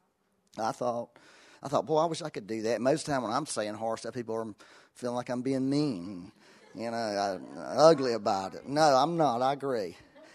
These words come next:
But listen to this, Matthew eleven twenty-five. At that time, Jesus answered and said, "I thank you." This is about the treasure. "O Father, Lord of heaven and earth." Listen, "because you've hidden these things from the ri-,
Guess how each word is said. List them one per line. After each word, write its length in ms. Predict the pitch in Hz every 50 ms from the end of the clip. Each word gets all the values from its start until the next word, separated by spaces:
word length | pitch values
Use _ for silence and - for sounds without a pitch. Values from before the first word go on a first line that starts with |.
| - -
But 120 | - 170 208
listen 220 | 247 262 240 233
to 60 | 240
this, 280 | 233 220 185 147 131 151 -
Matthew 320 | 151 170 196 196 202 208
eleven 280 | 190 196 208 226 226 190
twenty-five. 480 | 196 240 240 233 175 226 190 160 147
At 160 | 160 180 185 202
that 180 | 214 214 214
time, 260 | 208 220 214 202 185
Jesus 380 | 151 135 170 190 190 190 165 165
answered 300 | 185 175 170 147 139 135
and 100 | 135 123
said, 240 | - - 156 139 131
"I 140 | 131 135 131
thank 580 | - - - 196 196 214 240 247 240 - -
you." 400 | 202 202 190 185 185 180 185 180 - _ _ _ _ _ _ _ -
This 140 | 190 185
is 60 | 180 180
about 260 | 151 - 180 180 -
the 80 | 156
treasure. 560 | - - 220 226 202 147 - - 78 65 - _ _ _ _ _ _ _ _ _ _ _ _
"O 240 | 156 180 226 262 269
Father, 840 | 220 - - 233 247 240 220 175 135 - - - - - - - _ _ _ _ _ _ _ -
Lord 420 | 123 123 139 160 175 196 214 214
of 80 | 190 151
heaven 300 | 147 139 143 156 175 190
and 160 | 196 190 175
earth." 320 | 160 139 107 95 - - - _ _
Listen, 420 | - 170 220 240 - - 117 104 104 _ - - - _ _ _ _ -
"because 420 | 139 - - 147 135 131 131 -
you've 160 | 127 113 101
hidden 760 | - - - 73 - - 196 226 226 175 120 90 - - - - _ _ _ _ _ _ _ _ _ _ _ _ _ _ _ _ _ _ _ -
these 340 | - 156 165 185 170 - -
things 380 | - 156 143 131 120 107 110 -
from 180 | - 107 101
the 80 | 98 98
ri-, 280 | 95 98 107 110 117